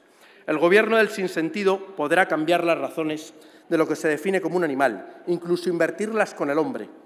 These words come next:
pero jamás logrará cambiar, por mucho que se empeñen, la condición natural del animal,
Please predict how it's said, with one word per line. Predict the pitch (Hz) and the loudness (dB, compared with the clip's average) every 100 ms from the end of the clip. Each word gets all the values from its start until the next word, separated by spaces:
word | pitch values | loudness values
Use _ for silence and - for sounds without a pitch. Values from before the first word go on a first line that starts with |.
| _ _ | _ _
pero | - 151 | -2 0
jamás | 147 160 180 | 2 2 2
logrará | 180 151 151 160 | 0 2 2 2
cambiar, | 135 135 143 - - - - | -2 0 -2 -2 -16 -20 -8
por | 135 | -6
mucho | 151 185 156 | -2 -4 -4
que | 151 | -6
se | - | -6
empeñen, | 120 127 131 127 127 - - | -8 -4 -4 -4 -6 -12 -14
la | - 135 | -6 -4
condición | 131 127 175 165 | -2 -2 -2 0
natural | 151 143 143 | 0 0 0
del | 131 | 0
animal, | 127 123 123 101 | -2 0 -2 -2